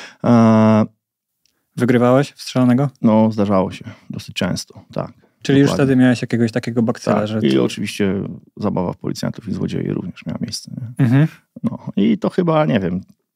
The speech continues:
Speaker 1: zawsze gdzieś lubiłem tę, tą broń. Y, książek miałem mnóstwo gdzieś już od dzieciaka, od podstawówki. Encyklopedia wojskowa, gdzieś tam po prostu zbierałem kasę, kupę czasu, żeby to sobie kupić.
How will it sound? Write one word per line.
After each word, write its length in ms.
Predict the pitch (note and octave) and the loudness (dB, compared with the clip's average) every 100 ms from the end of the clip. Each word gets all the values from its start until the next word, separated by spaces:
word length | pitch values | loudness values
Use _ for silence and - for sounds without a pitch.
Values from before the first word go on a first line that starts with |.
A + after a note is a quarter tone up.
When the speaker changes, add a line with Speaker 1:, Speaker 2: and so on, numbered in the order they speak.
| _ _ _ - | _ _ _ -4
Speaker 1:
zawsze 260 | B2 B2+ A2+ | -2 -2 -4
gdzieś 200 | G2+ - | -6 -4
lubiłem 280 | G2+ F#2+ F2+ | -2 -2 -2
tę, 100 | F#2 - - | -6 -8 0
tą 160 | G#2+ | 2
broń. 280 | G#2+ F#2+ F#2 | 2 2 0
Y, 280 | F#2+ F#2 E2+ - _ _ _ _ _ | -2 -2 -4 -12 _ _ _ _ _
książek 420 | - A#2 G2 F#2+ | -4 0 0 -2
miałem 200 | F2+ E2+ D2+ | -2 0 0
mnóstwo 380 | D#2 - - - | -2 -4 -8 -8
gdzieś 240 | - F2+ | -8 -14
już 140 | - | -10
od 80 | F#2+ | -8
dzieciaka, 400 | F2+ F2 F#2+ - | -6 -4 -4 -4
od 80 | F2+ | -8
podstawówki. 640 | - - G#2+ G2+ - F2+ E2 _ - - - - - - | -8 -4 -2 -2 -6 -10 -12 _ -20 -20 -20 -20 -20 -4
Encyklopedia 1160 | G2+ - - G2 - F2+ F2 D#2+ D#2+ D#2+ D2+ - F#2 | -4 -2 -4 -4 -2 0 0 0 -2 -2 -4 -6 -6
wojskowa, 840 | E2+ E2+ - E2+ C#2+ C#2+ - - _ - | -4 -6 -4 -4 -4 -6 -8 -16 _ -14
gdzieś 360 | - - F2 | -12 -10 -10
tam 160 | - - | -8 -10
po 80 | - | -10
prostu 180 | - G2+ | -12 -10
zbierałem 360 | F#2+ G2+ E2+ | -2 -2 -2
kasę, 360 | F2 F2+ - E2 | -4 -6 -6 -8
kupę 260 | - - G#2 | -8 -6 -6
czasu, 260 | E2 - | -6 -6
żeby 180 | F#2 - | -8 -8
to 80 | - | -8
sobie 180 | G2+ G#2 | -6 -4
kupić. 640 | G#2 - E2 - - - | -4 -4 -4 -6 -10 -20